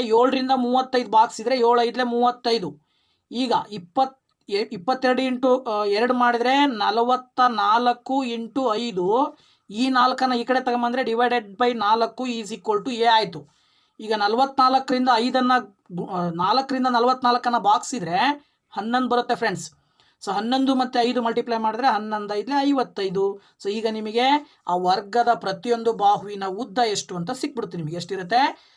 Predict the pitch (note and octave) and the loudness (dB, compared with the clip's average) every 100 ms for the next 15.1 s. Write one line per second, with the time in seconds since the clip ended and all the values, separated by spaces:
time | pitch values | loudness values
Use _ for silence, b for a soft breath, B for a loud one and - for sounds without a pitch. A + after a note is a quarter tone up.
0 | _ E3+ F#3+ B3 B3+ C4 - - G#3+ G#3+ | _ -6 -2 0 0 -2 -2 -6 -6 -6
1 | A3 - F3 F3 D#3 D3 D#4+ A#3 D3+ - | -8 -6 -6 -6 -6 -6 -4 -4 -6 -4
2 | F3+ F3 D#3 C#3+ _ _ _ F3 G3 F#3+ | -2 -2 -4 -8 _ _ _ -8 -6 -6
3 | F3+ F#3 F3+ F3+ F3 F#3 B3 E4 F4+ b | -2 0 0 -2 -2 2 2 2 -2 b
4 | b - E3+ F#3 G3 A3 F#3 F3 - B3+ | b -10 -6 -6 -4 -2 -2 -2 -4 -6
5 | C#4+ F3+ F3 E3 F#3 B3 A#3+ G3 F3+ F3+ | -4 -4 -4 -4 -8 -2 0 0 -2 -8
6 | D#3 C#3+ B2 - b b b G3+ C#4 - | -10 -12 -16 -20 b b b -4 -2 0
7 | C#4+ B3+ A#3+ G#3+ G3+ G3 G#3+ C#4 D4+ b | -2 -2 -2 -2 -2 2 4 4 0 b
8 | b _ G#3 A3+ C4+ D4 D4 C4 B3 B3+ | b _ -6 -2 2 2 2 -2 0 -2
9 | B3 A#3 A3+ G#3 G#3 G3 G3 G3+ G3 F#3+ | -4 -4 -4 -6 -4 -4 -2 -2 -2 -4
10 | F3+ F3 F#3 E3+ F#3 A#3 G#3+ A3 B3+ B3+ | -6 -4 -4 -2 0 0 2 4 4 4
11 | B3+ A3 A#3 A#3+ A#3+ A#3 A3+ A#3 C#4 D#4 | 2 2 0 2 2 2 4 6 6 4
12 | b b b - G#3+ C4+ B3+ A3+ B3+ A3 | b b b -6 -2 0 2 2 4 2
13 | A#3+ A#3+ A#3+ A#3 A#3+ A3+ - A3 F3+ - | 2 2 0 0 -4 -6 -6 -8 -6 -6
14 | A3+ A#3 A3 A3 G3+ G3 F#3+ F#3+ B3 C#4+ | -4 -2 0 2 4 2 0 0 0 0